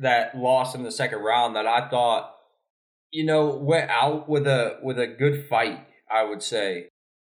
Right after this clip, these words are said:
You're right. They, they had, they had a, they had the lead under five minutes left, and it looked like they were gonna steal this game away from Duke. I thought Duke outplayed them in the first half, and Michigan State was able to keep that at four, which was really impressive.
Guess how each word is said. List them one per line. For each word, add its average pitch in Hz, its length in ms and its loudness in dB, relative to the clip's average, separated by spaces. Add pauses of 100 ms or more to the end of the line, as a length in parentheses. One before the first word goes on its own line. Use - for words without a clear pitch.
You're 139 180 2
right. 120 300 2
They, 123 260 -2
they 127 160 0
had, 123 500 0
they 120 160 -2
had 120 280 0
a, 113 180 -4
they 110 140 0
had 117 160 -2
the 117 60 -4
lead 113 360 -8
under 104 240 -6
five 101 320 -2
minutes 98 360 -8
left, 98 520 -4
and 95 240 -8 (300)
it 127 160 0
looked 143 300 -2
like 113 300 -2
they 120 120 0
were 117 580 -2
gonna - 180 -4
steal 147 360 0
this 135 160 -2
game 127 220 0
away 117 360 0
from 107 200 -6
Duke. 95 280 -8
I 120 160 -4
thought 110 280 -2
Duke 127 220 -4
outplayed 123 460 -2
them 110 240 -4 (360)
in 123 120 -6
the 113 160 -6
first 135 320 -2
half, 123 360 0
and 107 280 -8 (240)
Michigan 135 300 -4
State 131 260 -2
was 131 140 -4
able 120 200 0
to 110 60 -8
keep 135 300 -4
that 113 160 0
at - 300 -14
four, 127 380 2
which 107 160 -6
was 104 160 -10
really 110 360 -4
impressive. 104 720 -4